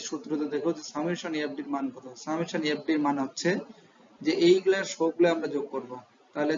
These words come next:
যোগ করলে আমরা দেখব যে বিয়োগটা আমরা যোগ করব, মাইনাস টোয়েন্টি এবং মাইনাস ফর্টি হবে মাইনাস সিক্সটি, যোগ করলে, আহ, বিশ আর দশ যোগ করলে তিরিশ, তাহলে মাইনাস সিক্সটি আর প্লাস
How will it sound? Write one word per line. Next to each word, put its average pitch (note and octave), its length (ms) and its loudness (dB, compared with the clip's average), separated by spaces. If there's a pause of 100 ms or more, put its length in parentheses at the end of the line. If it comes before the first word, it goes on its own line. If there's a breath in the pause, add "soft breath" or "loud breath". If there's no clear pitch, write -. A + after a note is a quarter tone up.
যোগ D#3+ 240 0
করলে E3+ 240 2
আমরা D3+ 220 2 (100)
দেখব C#3 180 -4 (300)
যে C#3+ 140 2 (340)
বিয়োগটা D#3+ 440 2
আমরা D#3 220 -2 (180)
যোগ D3 220 0
করব, D#3 180 -2 (200)
মাইনাস D3 280 0
টোয়েন্টি D3+ 280 -4
এবং D3+ 200 -4
মাইনাস D3 300 -4
ফর্টি C#3+ 300 -4
হবে D3 220 0
মাইনাস C#3+ 340 -4
সিক্সটি, D3+ 320 -4
যোগ C#3+ 240 -2
করলে, D#3+ 240 2 (640 loud breath)
আহ, C#3 280 2
বিশ D3+ 200 2
আর D#3 120 0
দশ D3+ 220 -4
যোগ C#3+ 120 -8
করলে D3+ 220 -2
তিরিশ, E3 300 2
তাহলে C#3+ 200 -2
মাইনাস D3 340 0
সিক্সটি E3 340 -2
আর C#3+ 280 2
প্লাস D3+ 260 2